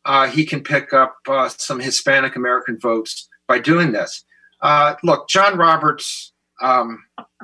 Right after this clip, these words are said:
it was a procedural issue. Uh,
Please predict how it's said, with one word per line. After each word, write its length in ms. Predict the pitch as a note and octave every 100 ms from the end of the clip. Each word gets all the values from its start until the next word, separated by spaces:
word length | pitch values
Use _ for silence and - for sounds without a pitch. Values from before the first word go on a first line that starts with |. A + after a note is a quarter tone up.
| _ _ _
it 100 | C#3+
was 180 | D3+ D3+
a 60 | F3+
procedural 800 | D#3+ - E3+ E3+ E3 D#3 D3+
issue. 440 | D3 - D#3 D#3 D#3 _ _ - -
Uh, 380 | B2+ B2+ B2